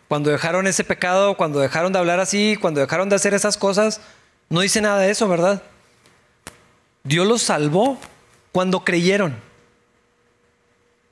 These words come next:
Cuando creímos. Ustedes no tienen ningún mérito en eso.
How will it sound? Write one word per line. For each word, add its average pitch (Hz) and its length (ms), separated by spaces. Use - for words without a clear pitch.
Cuando 151 240
creímos. 156 680
Ustedes 175 300
no 202 100
tienen 185 260
ningún 180 360
mérito 196 340
en 170 60
eso. 135 260